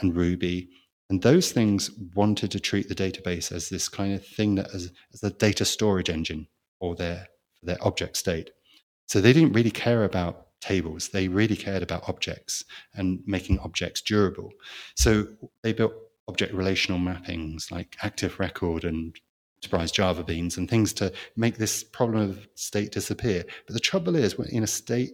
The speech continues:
shared database system, if everybody is doing that, then the state that you have in your object isn't reliable. It's not, it's not, it's stale, right? Because somebody else might have been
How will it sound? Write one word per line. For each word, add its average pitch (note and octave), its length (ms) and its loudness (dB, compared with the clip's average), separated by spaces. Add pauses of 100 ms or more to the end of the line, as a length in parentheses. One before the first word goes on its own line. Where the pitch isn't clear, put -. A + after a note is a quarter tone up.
shared B2+ 440 2
database G#2 400 0
system, F2+ 560 -4 (320)
if G2 100 -10 (160)
everybody C#3 640 2
is A2 140 0
doing A#2+ 380 2
that, D#2+ 300 -6 (440)
then G2+ 380 2
the G#2+ 100 -2
state C#3+ 320 0
that A2 120 -4
you A2 120 -2
have A#2+ 260 -2
in G#2+ 140 2
your G2+ 220 2
object F#2 400 -4
isn't A#2 200 0
reliable. A#2+ 560 0 (140)
It's - 220 -16
not, A#2+ 240 0 (600)
it's - 100 -8
not, C3 140 0 (120)
it's B2 160 0
stale, C#3 440 2 (300)
right? G#2+ 180 -6
Because A#2 280 -4
somebody B2 360 0
else C3 220 -2
might G2 200 -2
have F2+ 140 -14
been F2+ 220 -4